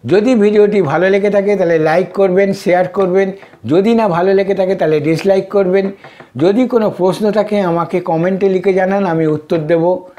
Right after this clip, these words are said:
আমার চ্যানেলের ভিডিওগুলো যদি আপনার ভালো লেগে থাকে, যদি আপনার কোনো কাজে লেগে থাকে তাহলে আমার চ্যানেলটিকে সাবস্ক্রাইব করে বেল আইকনে ক্লিক করে দিন, তাহলে আমার চ্যানেলের পরবর্তী ভিডিও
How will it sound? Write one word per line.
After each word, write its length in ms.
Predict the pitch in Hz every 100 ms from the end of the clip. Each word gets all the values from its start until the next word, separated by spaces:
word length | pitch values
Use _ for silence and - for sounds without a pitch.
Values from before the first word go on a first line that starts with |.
| - _ _ _ - _ _ _ _ _ -
আমার 260 | 165 233 247
চ্যানেলের 420 | - 240 233 226 208
ভিডিওগুলো 640 | 170 185 214 208 214 214
যদি 360 | 170 180 190 220
আপনার 280 | 208 202 185
ভালো 260 | 131 165
লেগে 200 | 180 185
থাকে, 300 | 190 185 190
যদি 360 | 170 165 170 208
আপনার 280 | 196 196 185
কোনো 200 | 185 170
কাজে 300 | 160 151 160
লেগে 220 | 185 190 190
থাকে 240 | 185 185
তাহলে 220 | 180 165
আমার 260 | 156 170 190
চ্যানেলটিকে 520 | 190 185 190 185 185 185
সাবস্ক্রাইব 540 | 165 151 - 170 180 -
করে 180 | 190 180
বেল 280 | 139 160 175
আইকনে 380 | 180 180 180 180
ক্লিক 300 | 180 170 175
করে 160 | 190 185
দিন, 180 | 180 185 185 - - -
তাহলে 220 | 190 208 214
আমার 320 | 175 175 202
চ্যানেলের 480 | 202 208 202 202 202
পরবর্তী 640 | - 151 180 196 202 220
ভিডিও 340 | 175 175 185